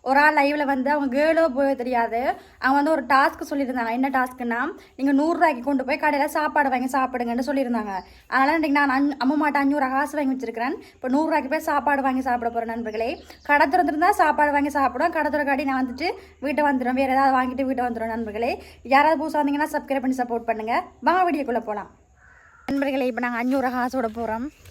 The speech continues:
அவங்க சொன்ன, சொன்ன டாஸ்க் செய்யறதுக்காக. ஓகே, கடைக்கு போயிட்டு தான் திருப்பி வீட்டை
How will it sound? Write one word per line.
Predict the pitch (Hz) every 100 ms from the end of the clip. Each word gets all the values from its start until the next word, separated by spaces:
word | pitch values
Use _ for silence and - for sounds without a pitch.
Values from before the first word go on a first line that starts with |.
| - - _ - - - - -
அவங்க | 226 220
சொன்ன, | 247 254 254 233 214 247
சொன்ன | 240 240 226
டாஸ்க் | 220 240 262
செய்யறதுக்காக. | 247 226 202 190 196 - - - 262 226 - - - - _ - - - - 320
ஓகே, | - - 349 320 330 - - - - - - - - - - - -
கடைக்கு | 226 240 240
போயிட்டு | 240 247
தான் | 254 247
திருப்பி | 254 247
வீட்டை | 247 247